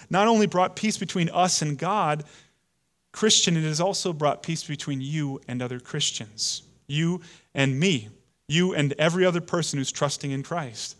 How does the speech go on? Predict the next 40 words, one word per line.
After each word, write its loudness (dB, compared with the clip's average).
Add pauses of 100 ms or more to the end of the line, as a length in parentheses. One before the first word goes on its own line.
(1200)
And -4
Paul 4
describes 0
this -2
peace -2
in -2
greater 2
detail -2 (320)
when 2
he, 2 (380)
when 2
in 4
Ephesians 0
two 0
eleven 2
through -6
sixteen, -2
he, 2 (320)
he -4
talks 0
about 4
the -4
peace 0
that -4
now 0
exists 4
between -2
Gentile 0
and 0
Jewish 2 (200)
Christians. 2
Before, 8 (220)
before 8
the 4
cross, 6
before 4
God 4
worked 6
so 4
mightily 4